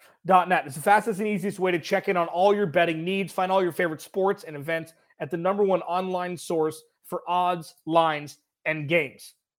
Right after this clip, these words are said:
Find reviews and news of every league, including Major League Baseball, N F L, N B A, N H L, combat sports, esports, and even golf. BetOnline continues to be the number one source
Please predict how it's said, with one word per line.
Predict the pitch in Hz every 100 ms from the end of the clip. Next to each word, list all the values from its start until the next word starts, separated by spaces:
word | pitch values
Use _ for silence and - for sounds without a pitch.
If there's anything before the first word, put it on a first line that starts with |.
| _ _ _ _ _ _
Find | - 190
reviews | 180 156 220 196
and | 180
news | 185 185
of | 156 -
every | 196 185
league, | 170 214 185
including | 160 170 156
Major | 160 143
League | 139 135
Baseball, | 208 202 220 160
N | 160
F | -
L, | 214 214 156
N | 151
B | 160
A, | 196
N | 196 165
H | 165 185
L, | 196 185
combat | 185 190 190 -
sports, | 196 196 - _ _ 196
esports, | 202 202 202 202 196
and | 160
even | 175 175 151 135
golf. | 180 180 185 - _ -
BetOnline | 202 208 196 202
continues | 175 180 202 160
to |
be | 175 165
the | 160
number | 175 208 220
one | 196 190 190 190 _
source | - - 202 160 - -